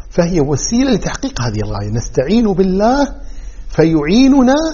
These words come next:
على عبادته، فإذا العبادة هي المقصد، والاستعانة وسيلة إلى تحقيق المقصد، فصار من ال-، الصحيح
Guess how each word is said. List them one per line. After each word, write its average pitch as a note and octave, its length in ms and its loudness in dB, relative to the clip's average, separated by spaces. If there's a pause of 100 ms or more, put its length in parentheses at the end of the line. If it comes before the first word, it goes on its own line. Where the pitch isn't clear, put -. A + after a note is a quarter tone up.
(160)
على D3 160 0
عبادته، G2 720 -6 (1000)
فإذا D3 300 2
العبادة D3+ 500 2
هي F#3 160 2
المقصد، G#2+ 440 -4 (600)
والاستعانة E3+ 680 2
وسيلة F#3 500 0
إلى D3 120 0
تحقيق D3+ 400 -2
المقصد، D3 380 0 (340)
فصار G#3 460 2
من C3+ 280 -2 (360)
ال-، G#2 1800 -4 (880)
الصحيح - 580 -2